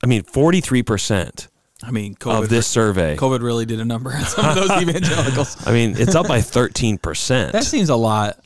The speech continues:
Speaker 2: <clears throat> I don't know. That
Speaker 1: I don't
Speaker 2: seems,
Speaker 1: know.
Speaker 2: that
Speaker 1: I mean,
Speaker 2: seems
Speaker 1: this is
Speaker 2: odd
Speaker 1: done
Speaker 2: to
Speaker 1: by
Speaker 2: me.
Speaker 1: Lifeway. This is a Lifeway certified, S B C certified survey.
Speaker 2: And, and Ligonier.
Speaker 1: And Ligonier.
Speaker 2: Yeah, I,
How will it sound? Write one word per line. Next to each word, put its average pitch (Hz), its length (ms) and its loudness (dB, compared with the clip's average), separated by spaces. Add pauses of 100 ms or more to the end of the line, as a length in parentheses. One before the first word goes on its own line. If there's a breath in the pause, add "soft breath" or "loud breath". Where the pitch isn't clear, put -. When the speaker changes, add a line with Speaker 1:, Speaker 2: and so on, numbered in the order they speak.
(300 soft breath)
Speaker 2:
<clears throat> - 420 -20
I 156 520 -8
don't 107 160 -4
know. 101 160 -8 (120)
That 120 180 -10 (140)
Speaker 1:
I 127 100 2
don't 175 120 4
Speaker 2:
seems, - 20 4
Speaker 1:
know. 160 200 4 (100)
Speaker 2:
that 139 80 0
Speaker 1:
I - 40 6
mean, 165 160 6
Speaker 2:
seems - 20 6
Speaker 1:
this - 160 4
is 359 100 2
Speaker 2:
odd 247 60 2
Speaker 1:
done 269 120 6
Speaker 2:
to 240 40 6
Speaker 1:
by 233 120 4
Speaker 2:
me. 180 60 6
Speaker 1:
Lifeway. 170 560 2 (500 soft breath)
This 156 180 2
is 220 120 -2
a 175 80 4
Lifeway 147 580 4
certified, 143 560 2
S 127 160 2
B 135 120 2
C 123 160 2
certified 101 600 2
survey. 123 460 2
Speaker 2:
And, 113 60 -8
and 135 220 -6
Ligonier. 151 640 -4
Speaker 1:
And 113 180 0
Ligonier. 165 500 2 (440 soft breath)
Speaker 2:
Yeah, 127 320 -4 (160)
I, 117 220 -2